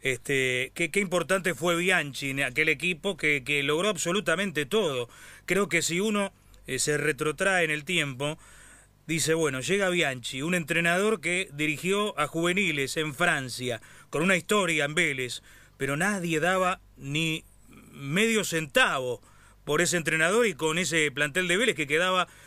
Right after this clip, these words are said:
sin sus ma-, mejores figuras, ¿no? O por lo menos los que tenían trayectoria pesada,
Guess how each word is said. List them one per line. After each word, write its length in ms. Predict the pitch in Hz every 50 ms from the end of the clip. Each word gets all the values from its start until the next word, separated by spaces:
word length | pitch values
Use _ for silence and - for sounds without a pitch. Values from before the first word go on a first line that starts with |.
| - - -
sin 320 | - - 175 190 202 180
sus 380 | - 170 165 156 147 139 120 131
ma-, 220 | 139 147 147 139 - - -
mejores 380 | 143 143 131 151 175 170 143
figuras, 420 | 120 156 185 240 247 202 151 139 139
¿no? 100 | 170 185
O 140 | - 156
por 140 | 139 143 143
lo 80 | 143 147
menos 200 | 175 190 190 165
los 120 | 156 139
que 120 | 131 147 131
tenían 260 | 139 151 170 170 147
trayectoria 540 | 151 143 135 139 139 120 156 170 165 160 147
pesada, 540 | 131 147 139 208 214 185 151 131 123 127